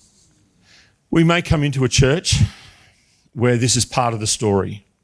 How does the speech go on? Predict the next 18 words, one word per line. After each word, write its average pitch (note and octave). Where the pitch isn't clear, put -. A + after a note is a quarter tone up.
but C3
we B2
can A2
never A#2+
stay A2
there. F#2+
Staying C#3+
as C#3+
a D3+
consumer C3
only A#2+
of A2
God's A#2
goodness, G#2+
of A2
God's A2
people's C#3
goodness, G#2+